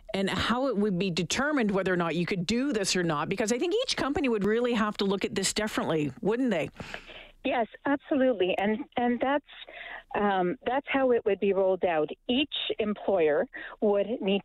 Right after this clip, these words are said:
Speaker 2: to develop policies that would fit their particular workplace and business needs.
Speaker 1: Okay. Uh, y-, what do you, what do you hear from clients, um, about how being in work mode impacts them all the time?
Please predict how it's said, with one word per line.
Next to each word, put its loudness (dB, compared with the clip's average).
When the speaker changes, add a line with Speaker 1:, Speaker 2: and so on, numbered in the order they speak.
Speaker 2:
to 0
develop 0
policies 0
that 0
would 0
fit 0
their 2
particular 0
workplace 0
and 0
business 0
needs. 0
Speaker 1:
Okay. 0
Uh, -2
y-, 0
what 2
do 0
you, 2
what 2
do 0
you 0
hear 0
from 0
clients, 0
um, 0
about 0
how 0
being 2
in 0
work 0
mode 0
impacts -2
them 0
all 0
the -2
time? -4